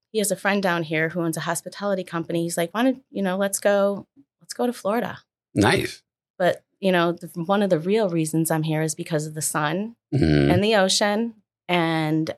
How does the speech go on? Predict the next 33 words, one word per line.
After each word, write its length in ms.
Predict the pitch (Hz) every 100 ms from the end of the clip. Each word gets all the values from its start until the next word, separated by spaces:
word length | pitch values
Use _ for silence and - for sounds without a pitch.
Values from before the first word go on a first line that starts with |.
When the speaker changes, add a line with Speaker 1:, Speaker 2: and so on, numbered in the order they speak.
| -
Speaker 1:
you 120 | 170
know, 240 | 160 156 165
I 120 | 175
wanted 360 | 170 170 170 -
complete 360 | 175 160 190
change. 640 | - 175 165 190 240 262 -
And 500 | - 165 160 156 156 156 _ _ _ _ _
I 40 | 185
basically 420 | 214 226 269 269
left 180 | 269 262
my 100 | 262
whole 320 | 240 - 285 311
network 440 | 311 285 285 269
in 120 | 262 262
Chicago, 920 | 269 269 254 277 240 214 196 190 190 _
Ruben. 540 | 208 208 208 202 208 196
Speaker 2:
Wow. 480 | 76 67 80 107 -
Speaker 1:
My 100 | 196
whole 300 | 190 233 269
network 320 | 285 - 247 254
in 80 |
Chicago, 480 | 247 262 233 196 196
picked 260 | 196 240 262
up 80 | 240
my 160 | 247
family, 440 | 240 208 196 190 190
moved 260 | 208 240
down 200 | 247 233
here 160 | 220 208
in 80 | 208
October 460 | 185 - 220 214 220
twenty 340 | - 214 220
twenty-one. 840 | - 214 220 208 180 165 160 180